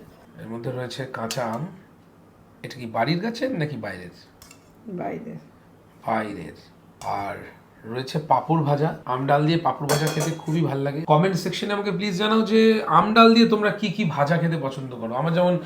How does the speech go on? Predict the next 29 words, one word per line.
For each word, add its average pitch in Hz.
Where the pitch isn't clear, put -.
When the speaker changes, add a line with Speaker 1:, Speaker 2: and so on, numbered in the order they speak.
Speaker 1:
পাঁপড় 175
ভাজা 170
ভালো 165
লাগে, 170
Speaker 2:
হুম। 156
Speaker 1:
ভেন্ডি 151
ভাজা 170
ভালো 160
লাগে, 156
Speaker 2:
বেগুন 180
ভাজাও 185
ভালো 185
Speaker 1:
বেগুন 185
Speaker 2:
লাগে। 214
Speaker 1:
ভাজাও 202
ভালো 160
লাগে। 156
আর 143
রয়েছে 175
বড়া 156
ভাজা। 151
এটা 160
কিসের 214
বড়া 208
ভাজা, 208
মা? 226
Speaker 2:
এটা 185
ঘিমে 196
শাকের 147